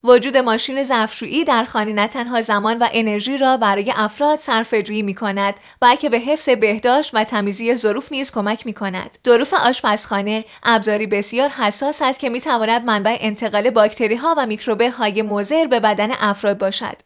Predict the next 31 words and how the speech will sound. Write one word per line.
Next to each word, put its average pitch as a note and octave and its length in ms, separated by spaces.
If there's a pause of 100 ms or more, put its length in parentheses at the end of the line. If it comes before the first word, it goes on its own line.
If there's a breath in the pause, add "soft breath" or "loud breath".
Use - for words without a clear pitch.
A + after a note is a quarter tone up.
(140)
با C4 120
استفاده C4 580
از A3+ 240
ماشین A#3 340
ظرفشویی، A#3+ 800 (300 loud breath)
ظروف A#3 380
و B3 80
ترزی A#3+ 400
کاملاً G3+ 560
بهداشتی A3 600
و C#4+ 160
مؤثر C4+ 420
شسته C#4 520
و A3 120
ضد G3+ 260
عفونی G#3 420
می‌شوند G3 580
که C4+ 120
این A#3 200
امر C4 260
به A#3 160
جلوگیری G#3 560
از A#3+ 280
ابتلا A3 440
به A3+ 120
بیماری‌های G#3 600
مختلف A3 500
از G#3+ 180
جمله G#3+ 260
عفونت‌های G#3+ 720
روده‌ای، G#3+ 500